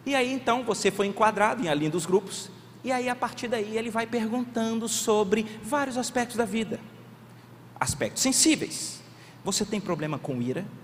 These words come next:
Você tem problema com pornografia? Você prega o evangelho na rua, no seu trabalho? Você discipula alguém?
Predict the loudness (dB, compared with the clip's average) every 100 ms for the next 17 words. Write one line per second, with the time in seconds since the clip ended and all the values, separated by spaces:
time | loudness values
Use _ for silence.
0 | -18 -20 -20 -20 -20 -20 -20 -20 -10 -6
1 | -4 -4 -2 0 0 0 -2 -2 -2 0
2 | 0 -2 -2 -6 -6 -10 -18 -20 -20 -20
3 | -20 -20 -10 -6 -2 -2 -2 -2 -2 -2
4 | 0 0 0 -2 -4 -2 -2 -2 0 0
5 | 0 -4 -4 0 4 2 0 -8 -14 -18
6 | -18 -14 -4 -2 0 0 0 0 0 -2
7 | 0 0 0 0 -2